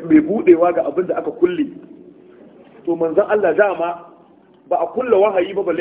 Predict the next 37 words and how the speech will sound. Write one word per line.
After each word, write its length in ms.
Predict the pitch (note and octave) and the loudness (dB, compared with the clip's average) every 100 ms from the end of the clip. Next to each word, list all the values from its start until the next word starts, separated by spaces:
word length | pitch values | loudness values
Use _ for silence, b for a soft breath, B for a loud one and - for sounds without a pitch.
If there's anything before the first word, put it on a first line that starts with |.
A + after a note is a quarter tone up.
| E3+ | -2
a 80 | |
ce 80 | E3+ | -2
ya 80 | D#3 | -4
buɗe. 280 | D3 D#3 - - - - _ _ _ _ _ _ _ - | -4 -10 -12 -16 -20 -20 _ _ _ _ _ _ _ -12
An 100 | D#3+ | -6
ce 60 | - | -2
ba 140 | D3 D#3+ | 0 0
ana 160 | G3 | 0
nufin 240 | F#3 F3+ D#3+ | 2 2 0
annabi 240 | C#3+ F3 D3+ | 0 0 0
Muhammad 340 | C#3+ D#3+ D3 | -4 -2 -2
bane. 200 | B2+ C#3 A2+ - - - - - - | -2 -4 -8 -16 -20 -20 -20 -20 -2
Dama 320 | F3+ F3 E3+ | 0 0 -2
akwai 320 | E3 F#3 G3 - - - | 2 2 2 -8 -18 -12
Muhammadai 520 | D#3+ D#3 D3+ E3+ F#3 | -8 -6 -4 2 2
guda 180 | D3+ C#3 | 2 -4
biyu. 220 | C3 - - - - - - _ _ _ _ _ _ - | -4 -12 -18 -20 -20 -20 -20 _ _ _ _ _ _ -16
Akwai 220 | C3+ G3+ F#3+ | 2 2 2
Muhammad 400 | E3 G#3 G#3 F#3+ | 0 0 0 0
al-Bakari, 460 | D3+ C#3+ F#3+ D#3 C3+ - - _ _ _ _ _ _ _ - | -2 0 0 -2 -8 -14 -20 _ _ _ _ _ _ _ -12
akwai 160 | C#3+ | -8
kuma 100 | F#3 F#3+ E3 | -6 -4 -4
Muhammad 280 | F3+ F#3 C#3+ | -2 0 0
Rasulullah. 560 | C#3 E3+ F#3 D3+ C3+ B2 - - B2 A#2 A2+ - A2+ C#3+ C#3 B2 A#2 - B2+ B2+ - - - | -2 -2 0 0 -2 -6 -12 -20 -20 -18 -18 -20 -18 -18 -16 -18 -20 -20 -20 -20 -20 -20 -4
To 80 | F3 | 0
ga 120 | E3+ | 0
zahiri 560 | D#3+ A#3 B3+ F3+ F#3 F#3+ | 2 2 0 -2 -4 -8
inda 200 | G#3 G3+ | -10 -2
ya 80 | G#3 | -2
duba 220 | G#3 G#3 - | 0 -4 0
karina 320 | E3 F#3 E3 | -2 0 0
ba 140 | D#3+ D#3+ | 0 0
suna 160 | G3+ | -2
nufin 160 | F#3 F3 | -2 -4
annabi 280 | D3+ E3+ D3+ | -2 -2 -2
Muhammad 340 | C#3+ D#3 B2+ | -8 -6 -8
bane. 180 | C3 | -8